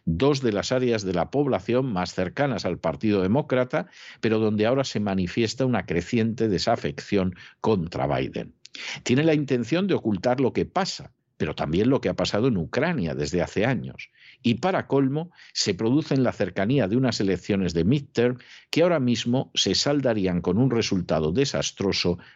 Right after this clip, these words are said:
para los demócratas. Es obvio que esta entidad es un repugnante ministerio de la verdad al servicio de la administración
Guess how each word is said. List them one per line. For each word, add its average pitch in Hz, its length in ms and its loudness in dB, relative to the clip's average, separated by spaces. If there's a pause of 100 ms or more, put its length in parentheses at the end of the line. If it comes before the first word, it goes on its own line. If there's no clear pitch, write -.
(120)
para 92 240 0
los 71 200 -10
demócratas. - 800 -8 (500)
Es 170 180 2
obvio 190 440 0
que 117 140 2
esta 143 240 -2
entidad 117 580 0
es - 200 -4
un 135 160 2
repugnante 104 920 0
ministerio 101 580 4
de 90 80 4
la 113 120 2
verdad 92 400 0 (240)
al 92 180 0
servicio 95 600 0
de 95 100 2
la 69 80 2
administración 76 880 0